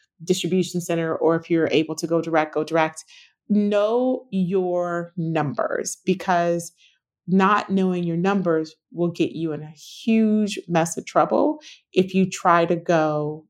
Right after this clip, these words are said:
into a national retailer like a Target and you don't understand how that, how, how, what the financial implications are. You may like the idea of it.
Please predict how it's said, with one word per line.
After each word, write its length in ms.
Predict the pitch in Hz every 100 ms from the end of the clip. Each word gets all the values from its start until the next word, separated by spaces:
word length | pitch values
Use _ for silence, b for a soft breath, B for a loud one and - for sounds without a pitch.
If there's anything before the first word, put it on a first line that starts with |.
| _
into 320 | 180 180 -
a 60 | 170
national 480 | 170 160 165 151 151
retailer 640 | 170 170 - 143 143 135
like 180 | 156 214
a 60 |
Target 640 | 196 - 151 147 151 156 B B B B -
and 220 | 185 180 175
you 60 |
don't 220 | 180 170
understand 760 | 160 175 170 - 170 160 156 151
how 220 | 165 156
that, 220 | 151 120 - _ _
how, 160 | 156 156
how, 200 | - -
what 180 | 180 180
the 200 | 170 170 _
financial 480 | 185 175 170 170 170
implications 600 | - 160 160 156 156 151
are. 240 | - - B B B -
You 120 | 202
may 140 | 202
like 180 | 196 185
the 140 | - 151
idea 460 | 160 151 240 349
of 220 | - - 143
it. 220 | 185